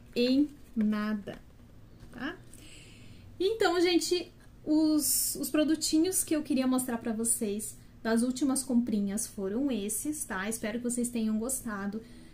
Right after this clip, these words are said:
Se vocês utilizam algum desses produtos, deixa aqui nos comentários, tá? Se você utiliza ou já utilizou algum deles. Deixem dicas também pros próximos vídeos, dicas de produtos, enfim, tá?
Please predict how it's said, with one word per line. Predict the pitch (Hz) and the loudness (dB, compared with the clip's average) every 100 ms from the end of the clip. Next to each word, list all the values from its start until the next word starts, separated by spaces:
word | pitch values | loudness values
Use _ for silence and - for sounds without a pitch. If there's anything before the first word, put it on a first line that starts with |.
| - | -4
Se | 320 | 0
vocês | 339 381 359 | 4 4 4
utilizam | 381 392 302 302 320 | 4 4 4 4 4
algum | 320 269 277 | 4 2 2
desses | 302 - | 2 2
produtos, | 320 254 247 - 269 | 0 2 0 -4 -2
deixa | 240 240 302 | 0 0 0
aqui | 302 | 0
nos | 262 269 | 0 0
comentários, | 262 233 233 240 190 180 247 - - - - | 0 2 2 0 -4 -4 -4 -6 -8 -20 -12
tá? | 196 185 | -6 -6
Se | - | -4
você | 208 - 208 | -4 -2 -2
utiliza | 214 - 220 196 240 226 | -2 -2 -2 0 2 2
ou | 208 | 0
já | 208 | -4
utilizou | 233 - 214 196 185 | -6 -2 -2 0 -2
algum | 185 202 | -2 -2
deles. | 190 180 190 233 - - - - | -2 -2 -4 -6 -10 -16 -20 -4
Deixem | - 247 349 359 | 0 4 4 4
dicas | 262 285 330 | 4 2 2
também | 320 269 262 | 2 4 2
pros | 269 | 0
próximos | - 254 233 277 302 294 | -4 -2 0 6 8 8
vídeos, | 226 233 226 240 | 6 2 2 2
dicas | 220 233 247 | 2 2 2
de | 220 | 0
produtos, | 226 240 226 214 240 233 226 220 | 0 0 2 2 2 2 0 0
enfim, | 226 269 - 190 - - - - | 2 2 0 -4 -8 -18 -20 -12
tá? | - 220 | -4 -4